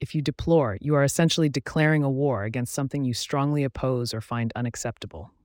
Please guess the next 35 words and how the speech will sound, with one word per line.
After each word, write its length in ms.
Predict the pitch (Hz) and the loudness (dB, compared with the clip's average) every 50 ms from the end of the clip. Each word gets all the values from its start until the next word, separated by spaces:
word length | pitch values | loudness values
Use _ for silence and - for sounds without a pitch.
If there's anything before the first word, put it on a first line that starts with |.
| _ _ _ _ _ _ | _ _ _ _ _ _
Don't 220 | - 190 202 - | 4 4 4 4
confuse 380 | - 185 - - 180 170 156 143 | 0 -2 -2 0 0 -2 0 0
deplore 440 | - 147 - - - 147 143 135 | -2 -4 -4 -4 -2 0 0 0
with 180 | 127 127 120 - - | 0 -2 -4 -6 -8
explore, 640 | 117 - - - - - 160 160 156 135 98 87 - 117 | -8 -6 -6 -8 -6 0 0 2 2 2 0 -4 -6 -8
which 160 | - - - | -8 -6 -6
has 120 | - 127 | -6 -6
a 60 | 131 117 | -4 0
very 200 | 147 147 156 151 | 2 2 2 2
different 340 | 139 151 - - 127 117 | 2 0 -2 -4 -6 -6
meaning, 360 | - 135 135 123 104 92 95 - | -4 -2 -2 -2 -2 -4 -6 -6
even 240 | - 143 147 160 156 | -6 -4 -2 -2 -2
though 120 | 147 135 127 | -2 -2 -2
they 140 | 123 117 | -2 -4
rhyme. 420 | 110 113 117 113 104 95 85 85 185 - _ _ _ _ _ _ _ _ _ _ _ _ _ _ _ _ | -4 -4 -4 -6 -6 -6 -8 -10 -12 -14 _ _ _ _ _ _ _ _ _ _ _ _ _ _ _ _
Deplore 360 | - 143 - - 240 254 269 | -8 -6 0 2 4 4 4
comes 280 | 262 - 214 196 190 - | 2 2 2 2 2 2
from 140 | - 175 156 | 0 -2 -2
the 80 | 143 | -2
French 340 | - - 160 156 147 - - | -2 0 0 0 0 -2 -4
word 280 | 135 131 127 123 - - _ _ | -4 -4 -4 -4 -6 -12 _ _
déploré, 760 | - 143 143 147 - - 151 143 135 127 104 80 80 80 - _ _ _ _ _ _ | 0 0 0 0 -2 -2 -2 -2 -2 -2 -4 -6 -8 -10 -14 _ _ _ _ _ _
which 220 | - 151 - - - | -8 -6 -4 -4 2
stems 320 | - 180 175 175 185 - | 4 4 6 6 4 2
from 160 | - 170 160 | 0 0 0
the 100 | 147 139 | 0 0
Latin 380 | 143 143 143 147 - 147 151 139 | 2 2 2 2 2 0 -2 0
deplorare, 800 | - 151 156 - - - 160 151 135 123 113 104 92 82 78 - - _ _ _ - | 2 2 0 0 -2 -4 -4 -2 -2 -2 -2 -4 -6 -8 -12 -16 -20 _ _ _ -8
meaning 320 | - 135 131 127 120 113 | -6 -4 -4 -4 -4 -4
to 120 | - - | -6 -8
weep 280 | 117 120 143 156 175 - _ _ | -6 -4 -2 -2 -4 -4 _ _
bitterly, 520 | - 151 147 151 147 151 151 151 156 147 | 0 2 2 2 0 -2 -4 -4 -6 -6
wail, 540 | 139 - 120 120 123 127 127 127 123 127 - | -8 -6 -4 -2 -2 -2 -2 -2 -4 -6 -8
or 140 | - 117 110 | -10 -10 -8
lament. 580 | 107 107 107 117 120 110 92 - - - - | -6 -6 -4 -4 -4 -4 -6 -8 -12 -16 -20